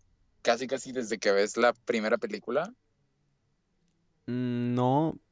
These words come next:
Speaker 2: pero sí es algo
Speaker 1: Desde
Speaker 2: que
Speaker 1: que
Speaker 2: todos
Speaker 1: vieron
Speaker 2: queríamos, ¿no? Sí es, sí es algo que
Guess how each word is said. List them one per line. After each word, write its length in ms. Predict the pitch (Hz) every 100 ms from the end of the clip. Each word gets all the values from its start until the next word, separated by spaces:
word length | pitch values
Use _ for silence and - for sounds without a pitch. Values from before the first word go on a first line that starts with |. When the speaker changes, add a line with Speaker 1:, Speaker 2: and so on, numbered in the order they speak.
| _ -
Speaker 2:
pero 800 | 113 110 107 107 107 107 104 101 120 - - - _ _ -
sí 200 | 120 117
es 120 | 113
algo 100 | 120
Speaker 1:
Desde 100 | 123
Speaker 2:
que 60 | 131
Speaker 1:
que 40 |
Speaker 2:
todos 220 | 110 107 107
Speaker 1:
vieron 60 |
Speaker 2:
queríamos, 480 | 110 98 98 92 98
¿no? 200 | 107 110
Sí 140 | - 107
es, 220 | 101 120 -
sí 120 | -
es 80 | 107
algo 240 | 110 113 110
que 380 | 107 101 120